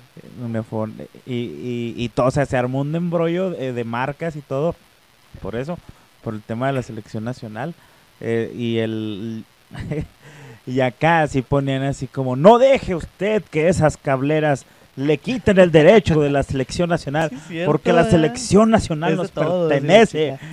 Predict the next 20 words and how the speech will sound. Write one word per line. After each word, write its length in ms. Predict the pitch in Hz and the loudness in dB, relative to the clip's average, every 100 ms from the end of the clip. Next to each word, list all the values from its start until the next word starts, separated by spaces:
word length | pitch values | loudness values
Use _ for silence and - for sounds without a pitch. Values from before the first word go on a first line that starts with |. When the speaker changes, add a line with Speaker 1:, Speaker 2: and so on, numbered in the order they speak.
| 151 | -6
Speaker 2:
es 220 | 131 196 247 | 4 6 8
Speaker 1:
eh, 40 | |
Speaker 2:
de 180 | 285 - | 6 4
Speaker 1:
sí, 100 | 294 | 2
es 60 | 277 | -4
cierto, 200 | 226 185 | 8 10
güey, 180 | 226 208 | 10 10
sí 240 | 175 160 | 6 4
Speaker 2:
todos". 160 | 143 127 | 2 0
Speaker 1:
me 80 | 240 | -4
acuerdo 220 | - 226 | -4 -4
Speaker 2:
Sí, 20 | |
Speaker 1:
de 40 | 226 | -4
esos 120 | 220 | -2
Speaker 2:
sí, 60 | 165 233 | -2 -2
güey, 0 | |
o 40 | |
sea, 80 | 185 202 156 | -4 -4 -4
Speaker 1:
comerciales. 140 | 160 180 | -6 -8
Speaker 2:
estaban 320 | 131 151 | -10 -14